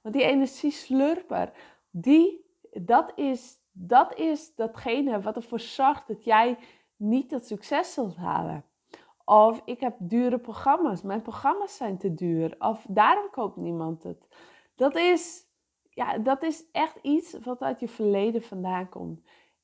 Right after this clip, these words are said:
En dat wordt constant tegen je gezegd. Maar ga ermee aan het werk. Ga, zorg ervoor dat jij met die overtuigingen aan het werk gaat.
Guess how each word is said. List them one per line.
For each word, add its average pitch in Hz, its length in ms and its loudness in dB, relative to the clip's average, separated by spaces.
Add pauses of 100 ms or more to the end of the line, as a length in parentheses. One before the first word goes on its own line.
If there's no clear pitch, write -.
(140)
En 196 880 -2
dat 208 420 -6
wordt 233 200 -6
constant 262 520 -6
tegen 196 300 -4
je 196 60 -2
gezegd. - 500 -8
Maar 196 280 -6 (1200)
ga 311 400 4
ermee 302 260 2
aan 254 80 -2
het 214 100 -4
werk. 185 240 -4
Ga, 294 480 2 (240)
zorg 262 420 0
ervoor 285 300 -6
dat 202 260 -2
jij 233 340 6
met 269 180 0
die - 240 -6
overtuigingen 240 960 -2
aan 220 140 -2
het 190 160 -4
werk 196 280 0
gaat. - 380 -6